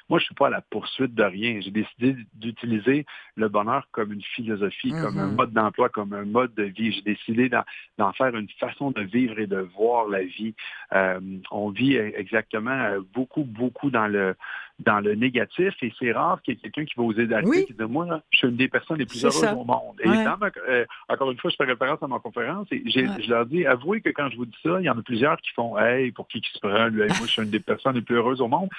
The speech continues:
Speaker 2: <laughs>
Speaker 1: Alors que quelqu'un qui arriverait puis dirait, « Moi, là, je
Speaker 2: Ouais.
Speaker 1: vis, vis tellement de choses difficiles,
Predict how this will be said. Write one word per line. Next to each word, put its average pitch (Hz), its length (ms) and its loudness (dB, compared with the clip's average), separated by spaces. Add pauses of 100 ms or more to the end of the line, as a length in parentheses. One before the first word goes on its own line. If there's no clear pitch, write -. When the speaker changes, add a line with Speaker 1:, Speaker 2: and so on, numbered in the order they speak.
Speaker 2:
<laughs> 226 120 0
Speaker 1:
Alors 143 300 2
que 165 80 0
quelqu'un 180 340 0
qui 208 100 2
arriverait 147 400 0
puis 151 140 -6
dirait, « 123 300 0
Moi, 147 180 -2
là, 139 80 0
je 113 120 -6
Speaker 2:
Ouais. 156 120 0
Speaker 1:
vis, 113 160 -12
vis 131 120 -4
tellement 147 320 4
de - 40 -2
choses 139 260 0
difficiles, 147 460 -4